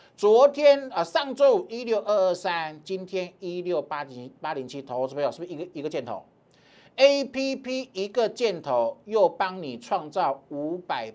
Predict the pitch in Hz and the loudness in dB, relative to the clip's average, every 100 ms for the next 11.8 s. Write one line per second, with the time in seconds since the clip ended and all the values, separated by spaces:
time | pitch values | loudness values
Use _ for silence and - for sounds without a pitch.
0 | - 165 165 156 139 127 - 147 127 127 | -6 -4 -4 -6 -10 -14 -8 -6 -6 -6
1 | 104 104 104 92 92 _ _ _ _ - | -10 -10 -14 -14 -16 _ _ _ _ 0
2 | 220 - - - - 190 196 226 269 208 | 2 2 -2 -10 2 4 6 6 4 4
3 | 156 135 160 160 208 190 190 190 196 196 | 4 4 0 -2 -2 -2 -4 -8 -6 -2
4 | 196 156 180 151 120 190 180 180 202 147 | -2 -2 -4 -4 -2 2 2 2 -4 -4
5 | 139 135 131 131 143 147 123 117 - _ | -6 -8 -6 -8 -6 -2 0 0 -4 _
6 | - 277 233 160 120 - 151 120 127 127 | -8 0 2 2 -6 -8 -6 -6 -8 -10
7 | 131 131 110 135 113 143 196 190 208 156 | -10 -8 -6 -6 -4 -6 -6 -2 0 0
8 | - _ _ - 175 165 180 180 226 170 | -2 _ _ 0 2 2 -2 -4 -2 -2
9 | - 190 170 151 143 143 _ _ _ 135 | -4 -6 0 0 0 -6 _ _ _ -10
10 | 147 147 160 - 175 151 113 117 113 117 | -6 -6 -8 -10 -6 -4 -4 -6 -10 -10
11 | 151 135 127 101 117 151 139 139 | -10 -6 -6 -6 -4 0 0 -2